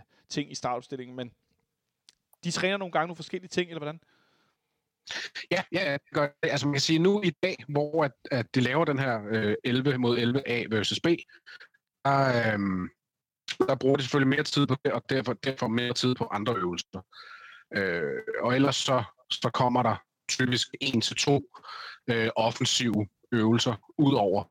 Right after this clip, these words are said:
Speaker 2: elleve mod elleve, altså hvor, hvor man ser det her tre eller fire angrebsspillere ned mod et forsvar, hvor det skal, hvor det er det her meget direkte spil. Øhm, de kommer i lidt forskellige form, men det er typisk samme formål. Øh, det er i hvert fald, øhm,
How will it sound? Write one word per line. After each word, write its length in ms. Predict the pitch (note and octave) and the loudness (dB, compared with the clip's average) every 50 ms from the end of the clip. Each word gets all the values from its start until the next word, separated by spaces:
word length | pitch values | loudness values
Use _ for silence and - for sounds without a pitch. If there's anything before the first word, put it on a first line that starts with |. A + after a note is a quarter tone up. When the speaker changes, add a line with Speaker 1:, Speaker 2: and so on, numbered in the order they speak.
| - - - | -8 -4 -2
Speaker 2:
elleve 240 | G#2 G2 F#2+ G#2 | -2 0 0 0
mod 180 | G2+ G2+ G2+ F2+ | 2 2 2 2
elleve, 300 | F#2 F2+ F2 F2+ G#2 A2 | 2 0 0 0 0 -2
altså 200 | - G2+ - G#2 | -2 -2 0 0
hvor, 100 | G#2+ G#2 | 0 2
hvor 100 | G#2+ A2 | 2 2
man 140 | G#2+ G#2+ G#2+ | 2 2 0
ser 260 | - - - A#2 A2 | 0 0 0 -2 -2
det 140 | G2+ G#2+ F#2 | -2 0 0
her 160 | A2 G2+ - - - - _ - | 0 -2 -2 -4 -8 -10 _ -4
tre 240 | - - B2 A#2+ A#2+ | -4 -2 -2 -2 -2
eller 200 | A#2 A#2 A#2 - | -2 0 -2 -2
fire 380 | - - - - A#2+ B2 - | -4 -4 -2 0 2 2 2
angrebsspillere 600 | G2+ A2+ A#2+ - - - - - D#3+ E3 F3 F3 D3 | 0 -2 -4 -4 -6 -6 -2 0 2 4 4 4 4
ned 180 | C3 B2+ B2+ | 2 2 2
mod 200 | A#2+ A#2+ A#2+ A#2 | 2 2 2 2
et 80 | A2+ - | 0 0
forsvar, 540 | - G#2 G#2+ A2 - - A2+ G#2 - - _ _ - - - - - - | 0 0 0 0 0 0 0 0 0 -4 _ _ -20 -20 -20 -16 -6 -2
hvor 140 | G#2+ G#2 G#2 | 0 0 0
det 80 | G#2 | 0
skal, 200 | - - A2+ G#2 | 0 0 0 0
hvor 160 | F#2+ G2+ G2+ | 0 0 0
det 80 | F#2+ F#2+ | 0 0
er 40 | F#2 | -2
det 100 | G2+ F#2+ | -2 -2
her 80 | G2+ | -2
meget 280 | F#2+ F#2 F2+ F#2+ F#2+ - | 0 0 0 0 0 0
direkte 420 | G#2 D#2 D#2 D#2 - _ - - | 0 -2 -2 -2 -6 _ -8 -8
spil. 200 | - - - - - _ _ _ _ _ _ _ _ _ _ _ _ _ _ - - - _ _ _ - | -6 -4 -4 -6 -6 _ _ _ _ _ _ _ _ _ _ _ _ _ _ -16 -16 -16 _ _ _ -2
Øhm, 260 | G#2+ G2+ G2 G2+ G2+ - | -2 0 0 -2 -2 -2
de 220 | - C#3 C3+ A2+ - - - | -2 -2 -2 -2 -4 -8 -6
kommer 260 | - - C#3+ C#3 C#3 | -2 0 0 2 2
i 40 | C3 | 2
lidt 140 | A#2+ B2+ - | 2 0 0
forskellige 380 | - C3 - D3 D3 D3 D#3 B2 | -2 -2 0 0 2 2 2 2
form, 280 | - D3 C#3+ D3 C3+ | 4 4 4 4 4
men 140 | C3 A#2 A2 | 2 2 2
det 60 | A#2 | 0
er 40 | A2+ | -2
typisk 340 | - - C3+ A#2+ B2+ A2+ - | 0 0 0 0 0 0 0
samme 240 | - A#2 G#2 A#2 - | 0 0 0 0 0
formål. 440 | - F#2+ F#2+ G#2 G#2+ G2 - - - _ _ _ _ _ _ _ _ _ _ _ _ - | 0 2 2 2 2 0 -2 -4 -10 _ _ _ _ _ _ _ _ _ _ _ _ -6
Øh, 140 | F2 F2+ F2+ | -2 -2 0
det 100 | E2 G#2+ | 0 0
er 40 | G#2 | -2
i 60 | G#2 | -2
hvert 120 | G2+ - | -2 -2
fald, 160 | - G2+ F#2+ | -2 0 0
øhm, 400 | F#2 F2 F2 E2+ E2 D#2 D2+ D2 | -2 -2 -4 -6 -8 -8 -10 -14